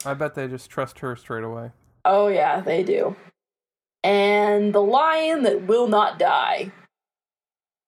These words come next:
Speaker 2: This lion is a side character, like, a side villain that appeared in one of the earlier episodes and just will not fucking die, no matter how many times we kill it.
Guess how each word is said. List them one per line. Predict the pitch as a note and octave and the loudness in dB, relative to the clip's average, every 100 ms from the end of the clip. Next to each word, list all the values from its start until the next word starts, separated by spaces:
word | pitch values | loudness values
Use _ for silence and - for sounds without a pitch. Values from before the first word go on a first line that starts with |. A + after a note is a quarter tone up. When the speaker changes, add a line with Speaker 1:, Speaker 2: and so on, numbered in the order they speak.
| _ | _
Speaker 2:
This | B3 D#4 B3+ | -2 -2 2
lion | B3 B3+ D#4 F#4 F#4+ F#4 - | 4 4 2 2 2 0 2
is | G#3 A#3+ A3+ | 2 2 2
a | A3 | 0
side | - G#3+ G#3+ A#3 A#3+ | 2 4 4 0 0
character, | D#4 D#4+ E4 - - | 2 2 0 -6 -2
like, | A#3+ A#3+ | -2 -2
a | |
side | - G#3+ G3 A3+ B3 | 0 2 4 0 0
villain | D#4 E4+ F4+ F4+ - _ _ _ - | 0 2 0 -2 -6 _ _ _ -12
that | F#3+ G#3 G3+ F#3+ - - _ _ _ _ _ - | -2 2 2 0 -4 -14 _ _ _ _ _ -2
appeared | A3+ - B3+ B3 C4 | -2 -2 -2 0 0
in | B3 | 0
one | A#3 | 0
of | A#3 | 0
the | G#3+ | 0
earlier | A3 A3+ B3 A3+ | 2 2 2 2
episodes | F#3+ A3 B3+ D#4 D#4+ F4+ - - - | 0 -2 0 2 2 -2 -8 -18 -2
and | A#3+ A#3+ | 0 2
just | G#3+ C4 - | 2 0 0
will | G#3 B3 C4 B3 | -2 0 0 0
not | A3+ G#3+ G#3+ G#3+ - | 2 2 2 0 -4
fucking | - A3+ A3+ G#3+ F#3+ F3+ | -2 0 2 -2 -2 2
die, | F#3 G3 F3 - | 2 4 0 -2
no | G3 | 0
matter | D4+ D4+ | 2 2
how | D#4 G#3+ | 2 0
many | A3 A3 A3 | 0 -2 -4
times | - G3+ G3+ G#3 | -2 -2 0 0
we | F3 | -2
kill | E3+ A#3+ F#3+ | 0 0 2
it. | - | -2